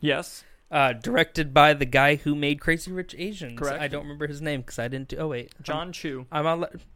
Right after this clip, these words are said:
Speaker 2: John Chu. I have my own Letterboxd here as my co-,
Speaker 1: <laughs>
Speaker 2: as my co-host.
Speaker 1: Yes.
Speaker 2: Um, you know, I'm not a, you know, I'm not a big musical guy.
Speaker 1: Mm-hmm.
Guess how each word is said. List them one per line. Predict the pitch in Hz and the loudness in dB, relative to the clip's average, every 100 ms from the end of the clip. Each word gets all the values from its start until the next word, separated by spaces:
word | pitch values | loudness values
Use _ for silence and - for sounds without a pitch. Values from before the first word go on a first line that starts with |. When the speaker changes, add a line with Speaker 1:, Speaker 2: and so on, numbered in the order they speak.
| - | -8
Speaker 2:
John | 135 143 156 | -2 -2 -2
Chu. | - 156 | -4 2
I | 156 | 6
have | 196 180 | 8 6
my | 185 190 | 6 4
own | 202 151 | 2 0
Letterboxd | 120 123 120 117 - - | 0 0 -2 -4 -6 -6
here | 127 123 127 | -2 0 -2
as | 139 143 | -4 -2
my | 143 | 0
co-, | 359 165 240 381 | 0 0 0 -2
Speaker 1:
<laughs> | - 370 | 0 6
Speaker 2:
as | 175 175 | 8 10
my | 185 | 8
co-host. | 180 196 180 135 123 - - - - - | 10 10 10 8 4 0 -6 -8 -10 -2
Speaker 1:
Yes. | 156 135 - - - | 0 0 -4 0 10
Speaker 2:
Um, | 185 180 156 123 - - - - | 12 12 8 2 -14 -18 -16 -4
you | 156 185 | 6 8
know, | 233 | 10
I'm | 220 220 | 8 10
not | 269 285 | 10 10
a, | 254 - | 6 2
you | 214 214 | 2 6
know, | 240 | 6
I'm | 180 180 | 6 6
not | 202 254 | 4 4
a | |
big | 262 214 | 2 2
musical | 180 165 147 151 120 | 2 2 2 0 -2
guy. | 113 117 156 - - | 0 0 -2 -6 -12
Speaker 1:
Mm-hmm. | 156 | -10